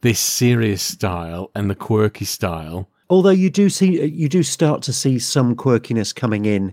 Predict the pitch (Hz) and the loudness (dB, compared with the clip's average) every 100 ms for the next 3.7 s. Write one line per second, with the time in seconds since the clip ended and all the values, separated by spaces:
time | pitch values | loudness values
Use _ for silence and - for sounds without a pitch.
0 | - 131 110 - 120 101 101 92 113 95 | 0 2 2 0 2 4 2 0 -2 0
1 | 95 92 - 113 107 98 - - 139 117 | -2 -4 0 2 2 0 -6 -4 0 2
2 | 117 - 139 113 110 - 131 104 101 101 | 2 2 2 4 4 2 2 2 0 -4
3 | - - 127 92 95 - | -6 -2 0 0 -4 -8